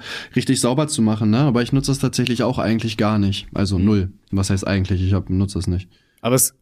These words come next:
Speaker 2: gibt ja auch, ich meine, man darf das auch nicht in alle Toiletten reinwerfen, weil das manche verstopft oder so, ne? Das
Speaker 1: Ja,
Speaker 2: soll man ja
Speaker 1: mein
Speaker 2: eigentlich
Speaker 1: Gott.
Speaker 2: dann,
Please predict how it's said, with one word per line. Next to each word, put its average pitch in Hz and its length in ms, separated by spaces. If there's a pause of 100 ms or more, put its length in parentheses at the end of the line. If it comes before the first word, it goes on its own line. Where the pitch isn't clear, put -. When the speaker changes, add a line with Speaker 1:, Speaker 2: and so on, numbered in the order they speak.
Speaker 2:
gibt 151 220
ja 165 120
auch, 147 200
ich 123 120
meine, 135 200
man 131 120
darf 135 160
das 160 180
auch 165 80
nicht 147 160
in 123 80
alle 151 260
Toiletten 127 420
reinwerfen, 98 680
weil 110 120
das 107 140
manche 110 280
verstopft - 540
oder 90 220
so, 87 180
ne? 107 300
Das 104 140
Speaker 1:
Ja, 95 60
Speaker 2:
soll - 80
man 120 160
ja - 80
Speaker 1:
mein 87 140
Speaker 2:
eigentlich 143 320
Speaker 1:
Gott. - 40 (120)
Speaker 2:
dann, 131 100